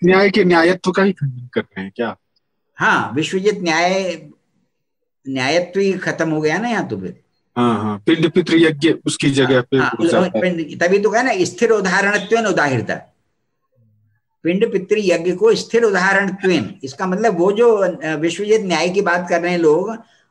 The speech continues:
Speaker 2: वो ऐसा मान के करते हैं कोई लोग कि विश्वजित का कोई फल नहीं है, ऐसा
Speaker 1: हम्म।
Speaker 2: मान करके चिंता कर रहे हैं, इसको कहते हैं कृत्वा चिंता।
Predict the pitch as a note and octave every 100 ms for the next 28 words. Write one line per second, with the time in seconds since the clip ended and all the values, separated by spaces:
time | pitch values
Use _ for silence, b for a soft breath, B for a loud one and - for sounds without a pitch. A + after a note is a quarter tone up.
0 | F3 G3 F3 F3+ A#3 G3+ G#3 G#3 G#3 F#3+
1 | F3+ F3+ G3 G3 F#3 F3 E3+ F#3+ A3 G#3
2 | G3 F3 F3 G3 F#3 F3+ G3 F#3 F#3+ F3+
3 | - F3 F#3 F#3 G3 A3 G3+ E3+ F#3 G3+
4 | F3+ F3+ F#3 G#3+ A3 A3+ G3 F3 D3+ B2
5 | G#2 G2 F#2 - _ _ E3 D#3 G#3+ F#3+
6 | E3+ A3 F#3 F#3 F3+ - A3 G3+ D3 A2+
7 | - -